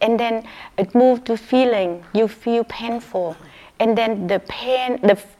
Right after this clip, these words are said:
painful feeling make your mind angry, and the angry mind make your body stiff and, uh, tense and, uh, hard. Yeah, as he just described. And then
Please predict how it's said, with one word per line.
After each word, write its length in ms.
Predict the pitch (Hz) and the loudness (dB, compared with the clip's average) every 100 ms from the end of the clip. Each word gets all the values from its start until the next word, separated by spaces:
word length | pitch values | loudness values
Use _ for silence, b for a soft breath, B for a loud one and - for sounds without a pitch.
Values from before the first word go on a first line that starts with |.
| - | -12
painful 480 | - 262 262 254 247 | 0 0 2 0 0
feeling 560 | - 262 269 240 233 B B - | 0 0 4 2 2 B B -2
make 240 | 262 262 | -2 2
your 160 | 247 233 | 2 2
mind 360 | 226 233 220 - | 0 -2 -4 -2
angry, 580 | 226 233 196 185 165 - B B B B - | -2 0 -2 -4 -6 -10 B B B B 0
and 220 | 233 220 | 2 4
the 120 | 202 | 4
angry 440 | 262 277 285 277 254 | 6 6 6 4 2
mind 440 | 240 233 233 240 - | 0 -2 -2 -4 -6
make 220 | - 254 - | -4 -4 0
your 180 | 233 220 | 2 4
body 400 | 220 226 220 202 | 4 4 4 0
stiff 500 | - - - 269 302 - _ _ _ _ 220 | -6 -8 0 2 2 -4 _ _ _ _ -6
and, 320 | 214 202 185 B B B - | -2 -4 -6 B B B -12
uh, 240 | 185 180 - - | -10 -10 -12 -8
tense 720 | - 233 208 185 - - - 196 | -4 -4 -4 -6 -14 -20 -8 -2
and, 340 | 202 196 185 | 0 -2 -6
uh, 40 | |
hard. 560 | 185 180 196 226 208 175 - - - | -8 -8 0 4 4 4 -4 -20 -18
Yeah, 200 | 202 190 - | -12 -8 0
as 180 | 214 | 2
he 220 | 202 226 220 | 2 -4 -6
just 260 | 247 254 - - | -8 -8 -8 -6
described. 680 | 202 - - 214 196 180 - B B B B B - | -6 -8 -10 -6 -4 -6 -12 B B B B B 0
And 200 | 233 233 | 2 4
then 360 | 262 262 262 | 4 2 -2